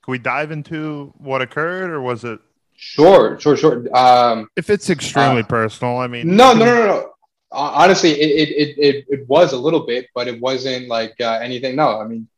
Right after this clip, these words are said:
Speaker 2: one of the things that you have to do when you're dealing with, like, this type of pain is, like, you know, you have to deal with it. Um, it started with, uh, with getting dumped from my girlfriend that I'd been dating for about three years. Uh, it started with work,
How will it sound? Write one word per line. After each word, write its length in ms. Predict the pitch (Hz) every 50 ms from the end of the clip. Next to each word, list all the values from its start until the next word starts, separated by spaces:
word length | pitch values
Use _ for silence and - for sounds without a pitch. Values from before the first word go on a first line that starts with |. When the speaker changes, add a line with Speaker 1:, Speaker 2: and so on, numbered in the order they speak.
| _ _ _ _
Speaker 2:
one 360 | - 127 123 120 120 143 151
of 80 | 156 151
the 60 | 131
things 260 | - 147 147 143 123
that 80 | 143 135
you 120 | 131 120
have 200 | 131 139 143 -
to 60 | 135
do 160 | 117 127 143 135
when 160 | 131 127 127
you're 100 | 120 120
dealing 160 | 123 127 131
with, 160 | 123 117 -
like, 160 | 117 110 -
this 160 | - 113 - -
type 180 | - 123 117
of 120 | 113 104 -
pain 180 | 143 160 139
is, 140 | 113 110 113
like, 180 | 110 110 110 -
you 80 | 139 131
know, 100 | 104 107
you 120 | 113 123
have 140 | 123 120 113
to 60 | 110
deal 220 | 110 143 170 165
with 120 | 131 107 107
it. 80 | 98 - _ _ _ _ _ - - - _ - -
Um, 340 | 117 120 117 113 113 110 107
it 120 | 139 127
started 440 | - - 127 123 127 127 127 123 117
with, 320 | 123 120 117 113 - -
uh, 360 | 117 113 113 113 110 107 107 104
with 160 | 113 113 -
getting 380 | - 120 117 120 120 117 110 113
dumped 340 | 113 113 117 120 - - - -
from 140 | - 117 113
my 320 | 113 113 110 110 107 107
girlfriend 420 | 104 - - 120 113 110 127 120 117
that 80 | 113
I'd 160 | 110 110 110 113
been 140 | 113 110
dating 300 | 113 110 110 113 110 107
for 560 | - _ 117 113 110 107 107 107 107 104 - - _ _ _ _ _ _ _
about 600 | - 110 117 110 110 110 107 107 104 104 - - _ - - -
three 200 | 123 127 120 120
years. 460 | 113 110 113 139 - - - - _ _ _ _ _ _ _ _ _ -
Uh, 260 | - 113 110 107 -
it 60 | 117 -
started 340 | - - 127 120 117 120
with 240 | 110 117 110 107 - 131
work, 520 | 120 113 113 120 120 113 117 - -